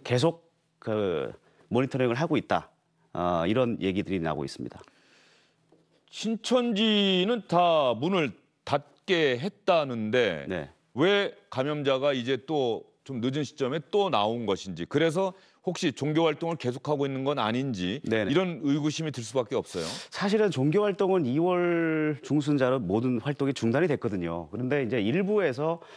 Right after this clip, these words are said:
Speaker 1: 어, 교육생을 대상으로 해서 문자가 오고 있다, 뭐 이런 얘기들은 들리고 있습니다만
Speaker 2: 예.
Speaker 1: 확인은 되지 않았습니다.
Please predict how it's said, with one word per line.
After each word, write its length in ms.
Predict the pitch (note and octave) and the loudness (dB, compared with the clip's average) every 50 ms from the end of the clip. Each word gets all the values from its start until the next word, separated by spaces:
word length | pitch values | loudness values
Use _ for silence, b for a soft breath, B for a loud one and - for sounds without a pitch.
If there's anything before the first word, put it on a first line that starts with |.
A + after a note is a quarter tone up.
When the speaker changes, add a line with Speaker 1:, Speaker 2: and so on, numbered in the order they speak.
| B B B B _ | B B B B _
Speaker 1:
어, 420 | - A2 A2 G#2+ G2+ F#2+ F2+ F2+ - - _ _ - - | -2 0 2 2 2 2 0 -2 -4 -8 _ _ -16 -4
교육생을 580 | - A2+ B2 D3 D3 - - E3 D#3 D3 D3 | -2 0 0 0 -2 0 0 0 0 0 0
대상으로 420 | B2 A#2+ A2 A2 A2+ A2 G2+ F#2 F2 | 0 -2 -2 -2 -2 -2 0 0 -2
해서 200 | E2 F2 B2+ C#3+ | -2 -2 -4 -4
문자가 1040 | G#2+ F2+ A2+ B2 A#2 - C#3+ C3+ B2 A#2+ A2+ G#2+ G#2 G2 F2+ E2 E2 - C3 D3 D3 | -2 -2 -2 -2 -2 -2 -2 0 0 0 0 0 0 0 0 0 0 0 0 0 0
오고 220 | A#2 A2 G#2 D#3 | 0 0 0 0
있다, 300 | C3+ - - B2 A2+ F#2 E2 | -2 0 0 0 0 0 0
뭐 120 | G2+ A#2 | 0 2
이런 340 | A2 A2+ C#3 D#3+ D#3+ C3 - | 2 2 2 2 0 0 0
얘기들은 320 | G#2+ A2 B2+ C#3 D3 D#3 C#3+ | 0 0 2 0 0 -2 -2
들리고 300 | - A#2+ C3 D#3+ D#3+ C#3 | -2 -2 0 2 0 0
있습니다만 440 | - - B2+ A2+ A2+ A#2+ C3 - | 0 -2 -2 -2 -2 -2 -2 -2
Speaker 2:
예. 100 | G#2 G2 | -2 -2
Speaker 1:
확인은 720 | G2+ C#3 G#3+ A3+ G#3+ G3+ F#3 F3 D#3+ E3 F#3+ F#3+ F#3+ E3+ - | -2 0 0 0 0 0 0 0 0 0 0 -2 -2 -6 -6
되지 200 | - G#2+ G2 C#3+ | -6 -4 -2 -2
않았습니다. 640 | A2+ F2 G2 A2+ A#2 - G#2+ F2 E2 F2+ G2 F2 - | -2 0 -2 -4 -4 -4 -4 -2 -2 -2 -2 -2 -4